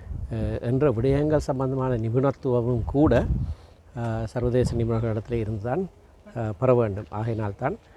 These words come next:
இந்த விடயங்கள் சம்பந்தமாக நாங்கள், அ, இலங்கை அரசாங்கத்திடத்திலே, அ, கோரிக்கை விடுத்திருக்கிறோம். உடனடியாக சர்வதேச மேற்பார்வையாளர்கள் இந்த நிபுணத்துவம் உடையவர்களை, அ, வரவழைக்க வேண்டும்,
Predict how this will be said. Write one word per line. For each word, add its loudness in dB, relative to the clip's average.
இந்த 2
விடயங்கள் 2
சம்பந்தமாக -6
நாங்கள், -4
அ, 0
இலங்கை 4
அரசாங்கத்திடத்திலே, -2
அ, 0
கோரிக்கை -2
விடுத்திருக்கிறோம். -4
உடனடியாக -2
சர்வதேச -4
மேற்பார்வையாளர்கள் -6
இந்த -2
நிபுணத்துவம் 4
உடையவர்களை, -4
அ, -4
வரவழைக்க 2
வேண்டும், -2